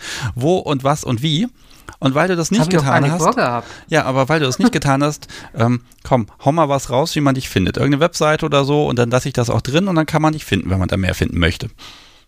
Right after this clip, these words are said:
Speaker 1: Ein Autorenname
Speaker 2: Äh.
Speaker 1: zum Beispiel, den man bei Amazon
Speaker 2: Also,
Speaker 1: oder
Speaker 2: äh,
Speaker 1: einem anderen
Speaker 2: A-,
Speaker 1: Buchhändler
Speaker 2: A-,
Speaker 1: eingeben kann.
Speaker 2: Amazon findet man mich unter Daira Bär.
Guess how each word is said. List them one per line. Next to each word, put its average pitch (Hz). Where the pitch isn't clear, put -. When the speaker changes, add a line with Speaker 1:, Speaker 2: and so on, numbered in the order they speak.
Speaker 1:
Ein 113
Autorenname 110
Speaker 2:
Äh. 101
Speaker 1:
zum 104
Beispiel, 98
den 95
man 92
bei 92
Amazon 110
Speaker 2:
Also, 110
Speaker 1:
oder 98
Speaker 2:
äh, 85
Speaker 1:
einem 98
anderen 104
Speaker 2:
A-, -
Speaker 1:
Buchhändler 139
Speaker 2:
A-, 131
Speaker 1:
eingeben 147
kann. 170
Speaker 2:
Amazon 175
findet 170
man 151
mich 151
unter 139
Daira 123
Bär. 139